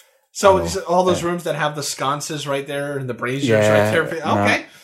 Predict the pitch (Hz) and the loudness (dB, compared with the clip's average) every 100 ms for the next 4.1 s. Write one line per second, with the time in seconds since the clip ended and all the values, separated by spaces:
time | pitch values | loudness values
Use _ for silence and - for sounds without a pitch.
0 | - _ - - - 95 85 - - - | -20 _ -16 -12 -6 -2 -2 -2 -6 -4
1 | 120 - 107 80 - 80 82 _ _ _ | -4 -4 -6 -6 -8 -10 -14 _ _ _
2 | _ _ _ _ _ _ 175 - 370 349 | _ _ _ _ _ _ -16 -2 2 2
3 | 214 277 - - _ - 202 208 202 147 | 2 0 -2 -20 _ -2 2 2 2 -2